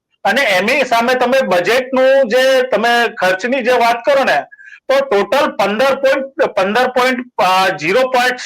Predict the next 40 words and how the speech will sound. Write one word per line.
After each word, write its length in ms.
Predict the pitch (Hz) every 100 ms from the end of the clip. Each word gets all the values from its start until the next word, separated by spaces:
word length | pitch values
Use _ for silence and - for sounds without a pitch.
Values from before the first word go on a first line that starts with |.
| -
ટકા 240 | 185 190 185
જે 180 | 151
છે, 140 | 139 139
પંદર 360 | - 180 226
ટકા 260 | 233 220 202
જેવું 260 | 170 156 135
છે. 180 | - - _ _ _ - - -
એટલે 220 | 190 277 277
તમે 240 | 247 294
જુઓ 320 | 294 311 269
કે 360 | - 269 285 185
જી 200 | 143 196
ડી 160 | 302 311
પી 140 | 302
ની 160 | 311 294
સરખામણીમાં 720 | 214 208 240 262 247 233 160
આપણું 500 | 135 160 160 226 240
બજેટ 340 | 196 190 247
છે 160 | 254 277
ને 140 | 185 123 - _ _
એ 80 | 208
બહુ 240 | 202 277 233
નીચલા 400 | 196 208 247 254
સ્તરે 340 | 254 165 135
છે. 140 | - - - _ _ _ _ _
અને 200 | 180 180
ખરેખર 500 | 220 196 247 262 277
તો 200 | 277 294
જો 140 | 294 269
સરકારે 460 | 208 208 262 269
પાંચ 380 | 277 208 262 262
ટ્રિલિયન 400 | 233 226 247 262
ની 80 | 269
ઇકોનોમી 840 | 277 214 - 240 240 240 254 269 262
ની 180 | 233
જે 100 | 247
વાત 460 | 202 170 175 - 220
કરતા 240 | 208 202
હોય 200 | 254 247 269
ને 120 | 147